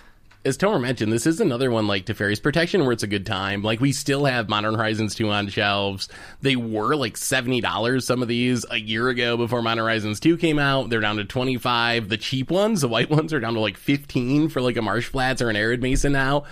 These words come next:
So especially for the ones that got reprinted, I think this is another case where, like, the, the, it's the right time to snag your copies because a year or two from now, once there's no more Modern Horizons boxes for a cheap price,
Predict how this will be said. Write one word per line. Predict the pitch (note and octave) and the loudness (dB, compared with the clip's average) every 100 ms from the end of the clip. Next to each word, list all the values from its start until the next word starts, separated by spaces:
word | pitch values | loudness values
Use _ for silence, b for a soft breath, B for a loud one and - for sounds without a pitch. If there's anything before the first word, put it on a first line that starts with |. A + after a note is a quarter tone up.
| B B B | B B B
So | - D#3+ | 4 4
especially | C#3+ - A#3+ C4+ B3 | 4 2 0 0 0
for | E3+ | 2
the | B2+ | 0
ones | A#2+ | 2
that | A2+ | 2
got | G#2 G2 | 0 0
reprinted, | G2 F#2 G2+ C3 A#2 | -2 -2 0 0 0
I | - A2+ | -2 -6
think | - C#3+ C3+ | -4 -4 -2
this | A#2 A#2 | -2 -2
is | G#2+ G2 - | -2 -4 -6
another | B2 C3 A3 F#4 | 0 0 0 0
case | D3 C#3+ - | 0 -2 0
where, | G#2 | -2
like, | G2+ F2+ | -2 -2
the, | A#2+ | -4
the, | A2 A#2+ D#3+ F#3 G#3+ | -2 0 2 2 2
it's | G#3 | 2
the | A#3 | 0
right | G3 G#3 - | 0 -2 -2
time | B2+ C3 B2+ | 0 2 2
to | G#2+ | 0
snag | A2 A2+ | 0 0
your | G#2+ G2+ | 0 0
copies | G2 A2 C3 E3+ F3+ B B - | 0 0 0 0 -2 B B -2
because | C#3 C#3 A2 - | 2 2 0 0
a | C#3 | 0
year | C3+ C#3 | 2 0
or | |
two | B2+ B2 | 0 -2
from | A2+ G#2+ | 0 0
now, | G2+ G2+ G2+ G2+ | 0 2 2 2
once | G#2 A#2+ A#2 - | 2 0 -2 0
there's | C#3 C#3 | 2 4
no | C#3+ | 2
more | C3+ B2 | 2 0
Modern | A2+ A#2 | 0 0
Horizons | A2 G#2+ A2+ A#2 | 0 0 0 0
boxes | G#2+ G#2+ A2 A2+ G#2 G2+ | 2 0 0 -2 -2 -2
for | - G#2+ G#2 G2 | -4 -2 -2 -2
a | - | -4
cheap | B2 B2 A#2+ | -2 -2 -2
price, | G#2+ G#2+ G#2 | -2 0 -2